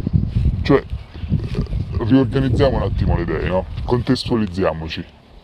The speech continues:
Allora, contestualizziamo un attimo il momento storico che stiamo vivendo, cioè noi non siamo più nel millenovecento,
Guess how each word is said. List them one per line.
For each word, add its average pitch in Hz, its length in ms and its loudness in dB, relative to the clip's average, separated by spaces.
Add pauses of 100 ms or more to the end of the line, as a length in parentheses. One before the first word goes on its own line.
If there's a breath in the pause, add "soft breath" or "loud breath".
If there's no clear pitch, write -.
(280)
Allora, 104 320 2
contestualizziamo 131 880 0
un 123 120 4
attimo 110 240 4
il 107 60 0
momento - 340 2
storico 95 500 -2
che 87 80 -2
stiamo 87 280 -6
vivendo, 78 420 -4
cioè 98 120 -4
noi 127 200 -2
non 113 160 -2
siamo 110 220 -4
più - 140 -6
nel 82 200 -2
millenovecento, 80 680 -8